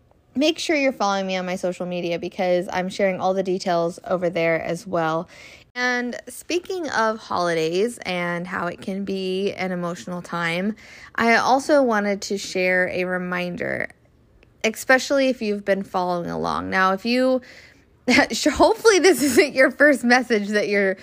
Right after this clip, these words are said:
listening to. If it is, you're probably like, "What in the world?" But for the most part, I think most of us have been following along up until this point. And so I want to encourage you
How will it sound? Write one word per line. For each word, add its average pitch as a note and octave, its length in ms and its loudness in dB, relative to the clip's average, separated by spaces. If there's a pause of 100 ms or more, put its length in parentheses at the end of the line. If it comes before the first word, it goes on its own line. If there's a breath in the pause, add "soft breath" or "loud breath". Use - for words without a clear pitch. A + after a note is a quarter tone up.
(220 loud breath)
listening G#3 500 2
to. F3+ 220 0
If G#3+ 180 0
it G3 100 2
is, A3+ 240 4
you're G#3 120 0
probably F#3+ 500 2
like, E3+ 240 0
"What F3 380 0
in F3 80 -6
the E3+ 100 -2
world?" F3 400 -2
But A3 260 4 (300 loud breath)
for E4 100 0
the E4 60 2
most D4+ 320 0
part, A#3 260 6
I A3+ 120 -2
think A3+ 340 -2
most G#3+ 300 -4
of G3+ 100 -2
us G3 180 2
have F#3+ 180 -6
been F#3+ 120 -6
following F3+ 380 -4
along F3 340 -4
up F3 140 -8
until F#3 200 -10
this F3 180 -10
point. F3 280 -6
And G3 160 -8
so A3 240 2 (240 loud breath)
I A#3+ 120 4
want D#4 280 6
to F#4+ 260 4
encourage A3+ 520 2
you B3 380 -2